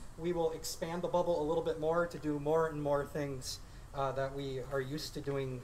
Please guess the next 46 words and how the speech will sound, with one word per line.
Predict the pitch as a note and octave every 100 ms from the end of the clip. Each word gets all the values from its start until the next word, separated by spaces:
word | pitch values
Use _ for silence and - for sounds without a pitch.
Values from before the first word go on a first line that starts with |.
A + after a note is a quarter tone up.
| -
together. | - C3 A#2+ G#2+ G2+ - - - - -
And | E3+
so | F#3
if | F3 G#3+
everything | A#3+ B3+ C4 B3+
goes | B3 A#3+
right, | F3+ A3+ F#3+ - -
if | F#3 F3
you | E3 E3 D#3+ D3+ D#3+
do | A3+
your | A#3 A#3+ B3+
best | A#3+ A#3+ - A#3
in |
the | A3+
community, | A#3+ A#3 A3+ A3+ A3+ - - -
and | E3
if | E3 F3+
our | E3
neighbors | F3 F#3+ F#3 F3
do | F#3
the | F3
same, | - D#3+ D3+ D3 - - - - C#3+
uh, |
we | D3
can | F3+ F3
be | D3+
back | D3 D#3 -
inside | D3+ D3+ D#3 D3+ C#3 C3+ -
October | C#3 - F3+ D#3+ D#3+ D3+
eleventh | D3 D#3 D3+ - -
at | -
the | -
earliest. | G3 A#3+ B3 D4+ - - - - - - D3
Uh, | C#3
and | C3+
so | E3
that's | D3 D#3+
the | -
best | C#3+ E3+ -
case | E3+ D#3+
scenario, | - D3 C#3 C3+ C3+ B2+ - - -
and | C3
we | C3
hope | C#3+ C#3 -
that | B2+ B2+
is | C3+ C3 -